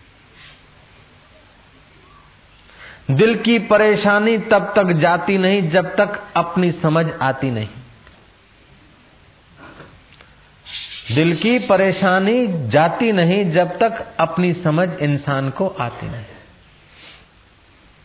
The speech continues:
तो अपने को समझना ये चित्त शुद्धि का उपाय है, सारे दोष निवृत्ति का उपाय है और सारे सुख और साम्राज्य प्राप्ति का उपाय है। और अपने निज अनुभव का अनादर करना,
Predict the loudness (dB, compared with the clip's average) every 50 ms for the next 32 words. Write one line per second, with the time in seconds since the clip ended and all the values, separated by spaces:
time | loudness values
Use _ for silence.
0 | _ -10 -10 -10 -8 -4 -2 -2 -2 -2 -2 0 0 0 0 0 0 0 0 0
1 | -2 -2 -2 0 2 2 2 2 2 2 2 2 2 2 0 0 0 -2 -4 -4
2 | -4 -4 -6 -8 -6 -4 -4 -4 -4 -2 -2 -2 -2 -4 -4 -4 -4 -4 -4 -4
3 | -4 -6 -8 -8 -8 -10 -12 -16 -18 -20 -20 _ _ -20 -20 -20 -20 _ -8 -4
4 | -2 0 0 0 0 -2 -2 -2 0 0 0 0 -2 -2 -2 0 0 0 -2 -2
5 | -4 -4 -4 -4 -2 -2 0 0 0 0 0 -2 -2 -2 -2 -2 -4 -6 -8 -12
6 | -18 -10 -4 -2 -2 -2 -2 -4 -4 -2 -2 0 0 0 -2 -2 -4 -4 -4 -4
7 | -2 0 -2 -2 -2 -2 -4 -4 -2 0 0 0 0 0 -2 -4 -4 -2 -2 -4
8 | -4 -4 -6 -8 -6 -4 -4 -4 -4 -6 -8 -10 -10 -14 -20 -20 -20 -20 -20 -20
9 | _ _ _ _ _ _ _ _ _ _ _ _ _ _ _ -20 -20 -20 -20 -20
10 | -20 -20 -16 -8 -4 -4 -2 -4 -4 -10 -8 -6 -6 -4 -2 -2 0 2 2 2
11 | 2 2 0 0 -2 -4 -2 -2 -2 0 0 2 2 2 2 2 2 2 0 0
12 | 0 0 0 0 0 0 0 0 -2 -2 -2 -4 -4 -4 -4 -6 -6 -8 -10 -14